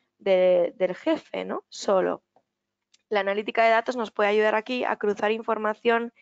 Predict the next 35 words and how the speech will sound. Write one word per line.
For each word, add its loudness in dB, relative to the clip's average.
incluso 2
yo 2
me 0
lo 4
imagino, -2
¿no? -6
como -8
un, -10
un -4
Tinder 0
o -2
una 0
app -4
de 4
citas -2
online, 0
¿no? -2
Podemos 2
recoger -2
toda 2
la 2
información -6
que -2
tenemos -6
de -6
nuestros -4
empleados 0
y -6
de -2
los -8
nuevos -6
empleados 0
acerca -6
de -6
personalidad, -4